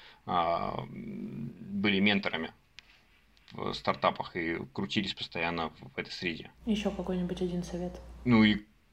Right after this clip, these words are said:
Speaker 1: постоянно, постоянно работать и совершенствоваться, не останавливаться.
Speaker 2: И над собой, и над задачами.
Speaker 1: И над собой,
Speaker 2: Это
Speaker 1: и над
Speaker 2: важно.
Speaker 1: задачами, да.
Speaker 2: А, я знаю, кстати, что здесь, в Калифорнии, достаточно принято часто встречаться на различных ивентах, хакатонах и так далее.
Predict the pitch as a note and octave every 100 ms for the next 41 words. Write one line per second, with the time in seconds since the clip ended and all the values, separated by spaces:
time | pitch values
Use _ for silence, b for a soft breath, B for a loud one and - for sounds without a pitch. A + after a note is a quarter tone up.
0 | _ - A2 A#2+ G2 A#2+ C3+ C3 - G#2+
1 | - G#2+ A#2+ F#2+ A2+ A2 - - _ G#2
2 | - F#2 G2 G#2 G#2+ F#2+ - - - _
3 | - F#2+ F#2+ - G2 G2 A2+ - B3+ B3
4 | A3 - F#3+ G#3 B3+ - G#3 G3+ F#3 F3+
5 | F3+ G#3+ A#3 A3 G3 G#2+ A#2+ C#3+ D#3 A#2
6 | A2 G#2+ A2 G#2+ F#2 - F#2+ F#2 - -
7 | B B B - G3 F#3+ G3 B3 A#3+ C4
8 | C4 - A#3 A#3 - - A3 G#3+ G3 G#3
9 | A3+ - A3+ A3+ G#3 A#3 A#3 G#3 G3 G3+
10 | G3 - F#3+ F#3 G#3 G#3+ - - F#3+ F#3+
11 | - - F#3 F#3 F#3 - F3+ F3+ F#3 F3+
12 | - F3 E3+ E3 G#3 C#4+ B3 B3 - F#3
13 | F#3 F3+ F#3 A3+ A3 - F3+ E3+ F3+ A3
14 | G#3 F#3 F#3